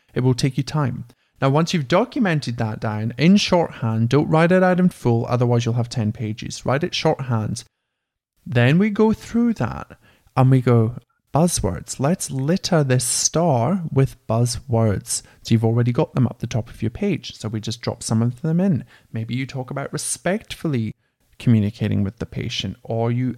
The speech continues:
advocated for the patient's needs, or you made an autonomous decision,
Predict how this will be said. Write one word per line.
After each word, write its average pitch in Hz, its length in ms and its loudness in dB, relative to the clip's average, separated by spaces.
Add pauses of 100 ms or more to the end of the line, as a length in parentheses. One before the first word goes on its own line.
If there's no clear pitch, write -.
advocated 143 760 -2
for - 100 -4
the 104 80 0
patient's 123 540 0
needs, 165 340 2 (420)
or 120 340 2
you 120 200 2
made 120 240 2
an 127 100 6
autonomous 120 580 4
decision, - 840 0